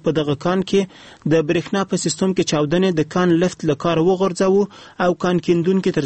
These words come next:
ځمکې لاندې بند شول. نن سهار وختي د ژغورلو ډلو کان ته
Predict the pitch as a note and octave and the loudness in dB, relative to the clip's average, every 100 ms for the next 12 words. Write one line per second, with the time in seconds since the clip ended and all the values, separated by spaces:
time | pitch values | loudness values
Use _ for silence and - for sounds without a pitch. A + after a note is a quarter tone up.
0 | B2+ C3 - D3+ C3 A#2+ B2 C3 B2+ B2+ | 0 0 0 0 0 0 0 0 0 -2
1 | - D3 D3+ D#3+ - - - F3+ F3+ F#3 | -2 -2 -2 -4 -18 -20 -8 -2 0 0
2 | E3 F3+ E3+ - F3 D#3+ D#3+ D3+ D#3+ F3 | 0 0 0 0 -2 0 0 2 2 2
3 | D#3+ F3 F#3 F3 - F3+ F#3 F3+ | 2 2 2 0 0 -2 0 0